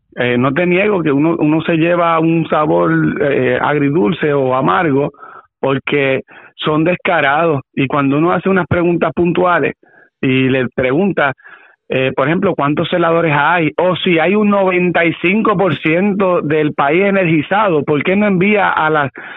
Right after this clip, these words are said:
a ese noventa y cinco por ciento de brigada al, donde están el cinco por ciento de los sectores que su-, que no hay luz? Es algo tan sencillo. Si ellos dicen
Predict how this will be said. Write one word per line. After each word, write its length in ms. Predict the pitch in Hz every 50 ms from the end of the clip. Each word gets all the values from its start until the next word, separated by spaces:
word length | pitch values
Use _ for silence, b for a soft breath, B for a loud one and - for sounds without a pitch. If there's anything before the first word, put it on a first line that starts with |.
| B B B B
a 120 | 139 143
ese 240 | 156 165 - 214 220
noventa 500 | 214 208 202 190 185 180 175 175 165 165
y 60 | 151 -
cinco 260 | 185 196 202 220 220 185
por 160 | 196 196 185
ciento 320 | - 208 208 190 196 214
de 100 | 208 208
brigada 540 | 190 185 175 170 185 190 214 214 208 190 170 B B B B B B B B B
al, 340 | - 151 160 165 165 156 156 -
donde 320 | - 156 165 170 175 170 165
están 260 | - - 190 202 226
el 160 | 226 202 - - -
cinco 400 | 190 202 220 254 247 - 240 202
por 220 | 190 202 175 151
ciento 440 | - - 180 196 226 240 214 233 226
de 60 | 214 196
los 80 | -
sectores 380 | - 175 147 - 190 208 226 226 -
que 100 | 220 185
su-, 180 | - 170 147 - -
que 140 | - 151 139
no 80 | 147
hay 120 | 165 196 196
luz? 200 | 185 254 403 - - B B B B B B B B -
Es 80 | 170
algo 260 | 185 226 285 320 277 254
tan 180 | 262 269 262
sencillo. 540 | 247 269 262 240 - 294 277 240 185 139 117 - B B B B B B B
Si 60 | - 233
ellos 320 | 226 240 262 277 311 320
dicen 460 | 302 294 254 220 - - 165 120 110